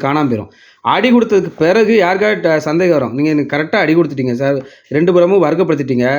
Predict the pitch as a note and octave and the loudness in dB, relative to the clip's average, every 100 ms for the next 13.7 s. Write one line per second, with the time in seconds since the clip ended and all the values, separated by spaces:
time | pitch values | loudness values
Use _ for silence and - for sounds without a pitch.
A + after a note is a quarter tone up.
0 | C#3+ C#3+ C3 C#3 D3+ C3+ B2+ C3+ C#3 F3 | -4 -4 -2 0 0 0 -2 -4 -2 -2
1 | D#3+ F3 D3+ E3 D3 A#2 A#2+ D3 - - | -2 -2 -2 -2 -2 -2 -2 -4 -8 -20
2 | _ D#3+ F#3+ G#3+ F#3+ G#3+ G3+ G#3 F3 F#3+ | _ -2 0 2 2 2 2 2 2 2
3 | F3 E3+ F3+ D#3+ C#3 A#2+ G2 C3 D3 F#3 | 2 0 0 0 -2 -4 -6 -6 -4 -2
4 | E3 E3 D#3+ C3+ B2 D#3 F#3+ - - _ | 0 0 0 -2 0 -2 -4 -10 -20 _
5 | - B2 B2+ F3 G#3 G3+ E3 D#3 F#3 C#3+ | -16 -4 0 2 2 2 2 2 0 0
6 | F#3 G3+ F#3 F3+ D#3 D3+ D#3 C3 C3+ E3 | 0 2 2 2 0 0 -2 -4 -4 0
7 | F#3 G3 D#3 E3 F#3 C3+ D3+ C#3+ A#2 C#3 | 0 0 0 0 0 0 0 -2 -6 -6
8 | D3 C#3+ F3 G#3+ E3 E3+ G#3+ A3 G3 E3+ | -2 0 0 0 0 0 0 0 0 0
9 | F3 E3+ D3+ C3 C#3+ D#3+ C#3 G#2+ - _ | 0 0 0 -2 -4 -6 -6 -6 -10 _
10 | _ _ _ - B2 C3+ C#3+ E3 E3+ F3 | _ _ _ -8 0 2 4 2 2 0
11 | C3+ C3+ D#3+ B2+ F3 G3 B2+ D3+ D#3 C#3 | -4 -2 -2 0 -2 -2 -2 -2 0 0
12 | F3 D#3 D#3+ C#3+ C3 C3+ B2 B2 G#2+ B2+ | 0 0 -2 -2 -2 0 0 -2 -4 -8
13 | - - _ - C#3+ D#3+ | -10 -16 _ -4 -2 2